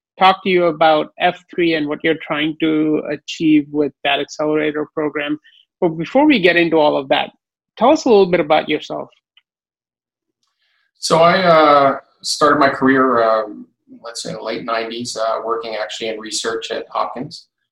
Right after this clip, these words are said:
Speaker 2: uh, Johns Hopkins, that is, and, um, numerous different fields, um, in looking at, um, let's say, typical lab science kind of, uh, uh,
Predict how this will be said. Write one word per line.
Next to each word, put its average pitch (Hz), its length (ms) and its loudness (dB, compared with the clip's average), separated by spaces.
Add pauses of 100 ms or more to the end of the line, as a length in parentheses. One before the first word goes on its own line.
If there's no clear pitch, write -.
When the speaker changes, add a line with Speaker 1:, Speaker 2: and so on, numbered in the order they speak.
(180)
Speaker 2:
uh, 110 260 -8
Johns 110 220 -10
Hopkins, 110 320 -10
that 110 100 -10
is, 113 220 -12
and, 107 320 -16 (240)
um, 104 800 -10
numerous 123 520 -2
different - 280 -8
fields, - 480 -10 (540)
um, 110 480 0
in 110 280 -8
looking 113 440 -6 (160)
at, 117 200 -4 (760)
um, 57 840 -8 (140)
let's - 180 -14
say, - 80 -14
typical - 420 -12
lab 110 240 -2
science 120 580 -2
kind 123 180 -6
of, 123 140 -8
uh, 120 320 -4 (500)
uh, 113 180 -8